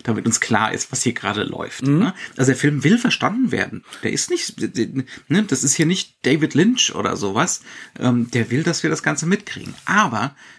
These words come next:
Speaker 1: es ist eben diese, die Transzendenz ist rausgenommen.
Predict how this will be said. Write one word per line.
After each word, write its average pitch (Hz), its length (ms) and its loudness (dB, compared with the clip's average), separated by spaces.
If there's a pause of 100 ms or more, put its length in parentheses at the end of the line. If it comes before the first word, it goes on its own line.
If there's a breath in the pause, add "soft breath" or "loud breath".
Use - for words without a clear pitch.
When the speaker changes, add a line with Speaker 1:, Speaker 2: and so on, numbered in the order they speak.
(360 loud breath)
Speaker 1:
es 139 220 2
ist 143 180 -2
eben 151 300 -2
diese, 123 380 -2 (160)
die 113 80 -12
Transzendenz 131 580 2
ist - 220 -2
rausgenommen. - 560 -4